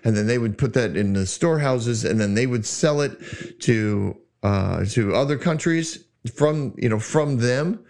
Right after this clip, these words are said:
Um, and, and they also gave it to the priests. And there were a lot of priests, and there were a lot of temples all throughout, all throughout Egypt. So the five percent that came from all the farms and all the fish markets and all the,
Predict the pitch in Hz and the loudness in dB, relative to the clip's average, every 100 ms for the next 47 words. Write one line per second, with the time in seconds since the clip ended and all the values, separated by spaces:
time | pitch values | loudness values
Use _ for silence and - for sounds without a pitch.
0 | - - - _ _ _ - 113 110 107 | -20 -20 -20 _ _ _ -2 0 2 0
1 | 107 104 104 104 - _ _ _ _ _ | 0 0 -2 -4 -10 _ _ _ _ _
2 | _ _ _ - - 147 160 185 208 - | _ _ _ -6 0 2 2 -2 -4 -8
3 | - _ _ _ _ _ _ 131 143 156 | -20 _ _ _ _ _ _ -2 0 0
4 | 143 101 139 - 131 127 117 127 110 104 | 0 0 0 0 0 0 -2 -2 -2 -2
5 | 147 117 110 113 120 120 98 110 107 113 | -2 -2 -2 -2 0 -2 -2 -2 -2 -2
6 | 117 120 - 110 - - 117 85 - - | 0 -2 -2 -4 -4 -2 -2 -2 -6 -4
7 | 101 101 98 101 104 113 113 104 - 127 | -2 0 0 -2 -2 -2 -2 -4 -2 -2
8 | 107 98 98 - 110 110 110 113 104 92 | 0 -2 -4 -2 0 0 0 -2 -2 -4
9 | - - - - - - _ - 117 123 | -10 -20 -20 -20 -20 -20 _ 0 2 0
10 | 107 110 95 82 - - 117 85 - _ | 0 0 -2 -4 -2 0 0 -2 -10 _
11 | 107 104 151 175 156 135 165 135 113 - | 0 2 0 0 -2 0 0 0 -2 0
12 | 143 131 131 113 113 147 160 151 - 151 | 0 0 -2 -2 0 0 0 -2 0 0
13 | 135 104 98 104 117 143 156 147 139 156 | 2 0 0 0 0 0 0 -2 -2 -2
14 | 143 110 104 98 92 110 90 127 156 160 | -2 0 -2 -2 -2 -2 0 0 2 0
15 | 156 143 | -2 -2